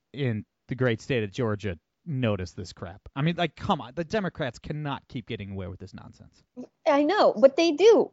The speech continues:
Speaker 2: right? Because we can go back to, like, the Met Gala, where all
Speaker 1: Yeah.
Speaker 2: of the, the wealthy people, and, you know, uh,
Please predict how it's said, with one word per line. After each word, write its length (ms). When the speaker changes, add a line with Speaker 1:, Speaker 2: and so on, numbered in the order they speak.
Speaker 2:
right? 340
Because 300
we 140
can 120
go 140
back 300
to, 100
like, 220
the 80
Met 440
Gala, 600
where 180
all 640
Speaker 1:
Yeah. 80
Speaker 2:
of 60
the, 340
the 120
wealthy 540
people, 720
and, 440
you 120
know, 260
uh, 320